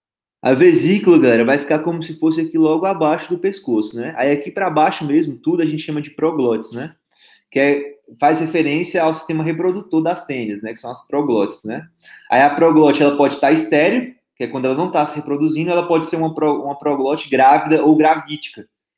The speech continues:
que indica que o animal tá em reprodução, tá produzindo ovos. Beleza? São todos esses segmentos que a gente vê aqui, ó. Tudo isso aqui é proglote, ó.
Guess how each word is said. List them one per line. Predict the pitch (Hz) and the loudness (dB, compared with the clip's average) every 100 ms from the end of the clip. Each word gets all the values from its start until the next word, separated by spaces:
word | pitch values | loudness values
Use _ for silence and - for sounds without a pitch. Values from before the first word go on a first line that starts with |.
| _ _ | _ _
que | 160 | -4
indica | 160 123 160 165 | -4 -2 -4 -4
que | - | -4
o | 175 | -2
animal | 170 156 160 | 0 -2 -2
tá | 160 | -6
em | 170 | -6
reprodução, | 175 185 180 - 139 120 | -6 -6 -6 -10 -10 -4
tá | 127 | -4
produzindo | - 151 151 156 190 | -2 -4 -4 -4 -2
ovos. | 135 104 - - _ _ _ _ _ _ - | -2 -2 -8 -20 _ _ _ _ _ _ -18
Beleza? | 92 110 165 170 - _ _ | -4 0 2 0 -10 _ _
São | - 160 160 | -4 -2 2
todos | 196 190 | 2 4
esses | 233 226 - | 2 2 -2
segmentos | 214 214 196 190 | -2 0 0 -2
que | 196 | -2
a | |
gente | 185 175 | -4 0
vê | |
aqui, | 196 196 | 0 0
ó. | 127 | -2
Tudo | 117 160 | -2 -6
isso | - | -8
aqui | 196 190 | -6 -6
é | |
proglote, | 185 202 180 147 - | -6 -8 -4 -4 -6
ó. | - | -12